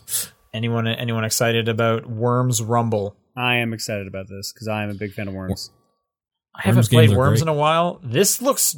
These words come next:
Speaker 2: this kinda just looks like Smash Bros a bit. You know, they're just jump. It's like a side-scrolling platform fighter.
Speaker 3: Yeah, in a way.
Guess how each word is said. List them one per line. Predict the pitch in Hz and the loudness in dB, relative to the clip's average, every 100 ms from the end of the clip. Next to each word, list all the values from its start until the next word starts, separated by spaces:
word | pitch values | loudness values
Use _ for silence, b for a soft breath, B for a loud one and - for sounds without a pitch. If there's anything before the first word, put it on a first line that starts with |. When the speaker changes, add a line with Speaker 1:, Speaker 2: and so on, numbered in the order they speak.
| 139 - | -8 -2
Speaker 2:
this | 160 175 | 0 0
kinda | 233 247 170 | 2 0 0
just | 143 | 2
looks | 151 139 | 2 2
like | 120 - | 0 0
Smash | 135 127 - | 0 0 0
Bros | 113 104 | 0 2
a | 104 | 0
bit. | 98 95 - _ _ _ _ | -2 -4 -6 _ _ _ _
You | 131 | -6
know, | 117 113 | -4 -2
they're | |
just | 110 - | -2 -2
jump. | 127 120 | 0 -2
It's | - | -2
like | 117 | 0
a | 107 104 - | 2 0 -2
side-scrolling | - 117 110 - 113 110 101 | -4 -2 -2 0 0 0 0
platform | 113 110 - 117 113 113 110 - | -2 -2 -4 -2 0 -2 -4 -8
fighter. | - 123 127 143 139 _ _ _ _ - | -4 0 2 2 -2 _ _ _ _ -4
Speaker 3:
Yeah, | 120 123 117 107 | 4 4 4 0
in | 123 | -2
a | |
way. | 113 110 104 | 2 2 0